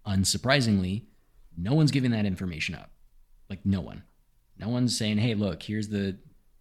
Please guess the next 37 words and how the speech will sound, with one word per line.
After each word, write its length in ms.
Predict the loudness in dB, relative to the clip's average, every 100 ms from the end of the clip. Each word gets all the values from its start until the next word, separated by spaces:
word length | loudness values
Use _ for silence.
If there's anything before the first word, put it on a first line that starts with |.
| _
data 240 | -6 -4 -4
that 120 | -4
we 100 | -6
had 220 | -4 -6
from 160 | -6 -4
this 260 | -4 -4 -6
radar 520 | -6 -4 -4 -6 -8 -12
on 180 | -6 -2
this 200 | -2 -4
day 400 | -6 -6 -6 -10 -18 -14
showing 420 | -8 -4 -4 -4
where 120 | -6
it 120 | -10
came 240 | -8 -8 -8
from 240 | -8 -8
and 120 | -6
where 120 | -8 -10
it 120 | -12
landed." 320 | -16 -16 -18 -20 -20 -14 -6
No 100 | -2
one's 180 | -2
doing 260 | -2 -10 -10
it. 60 | -18 -20 -20 _ _ _ _ _ -6
And 80 | -4
it's 120 | 0
likely 520 | 4 4 4 2 2
because 640 | 0 -4 -2 -2 -2 -4 -8 -18 -20 _ _
that's 280 | -4 -4 -2
like 140 | -2 0
showing 420 | 0 2 2 2
your 120 | 0
hand. 460 | -2 -8 -10 -12 -14 -18 -20 -20 _ -20 -20 -10
You 80 | -6
know, 40 |
we're 160 | -2 0
in 160 |
a, 40 | 0